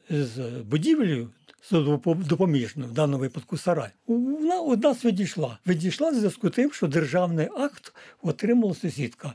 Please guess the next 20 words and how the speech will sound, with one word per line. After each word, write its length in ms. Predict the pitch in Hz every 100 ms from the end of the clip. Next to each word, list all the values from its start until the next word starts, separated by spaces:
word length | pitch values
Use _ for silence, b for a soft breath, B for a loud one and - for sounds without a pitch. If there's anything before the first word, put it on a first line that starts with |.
| -
Три 280 | - 254 254
роки 500 | 240 170 - 156 117 _ _
справа 720 | - - 170 185 151 143 143 _ _ - 285 330
не 260 | 220 160 151
була 420 | 151 156 135 131 b b -
нами 300 | 160 151 143
порушена, 540 | - 165 240 - 180
ми 180 | 135 156
не 160 | 139 135
знали 420 | 120 113 110 135
про 180 | - 240
це. 240 | - 330 -
А 120 | -
коли 240 | 165 226 233
вже 180 | 202 214
три 100 | 226
роки 300 | 240 240 233
закінчилися, 800 | 226 294 330 - 175 131 - 156
вона 240 | 185 320
сказала: 500 | - 190 165 165 143